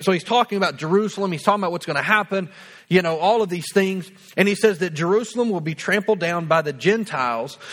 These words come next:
until the period or the time of the Gentiles has come to an end. Now, so this is important,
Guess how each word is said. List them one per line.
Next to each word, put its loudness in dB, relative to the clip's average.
until 2
the -2
period 0
or 0
the -2
time -2
of 0
the -4
Gentiles -2
has 2
come 0
to -2
an 0
end. -2
Now, 2
so 2
this 6
is -2
important, 0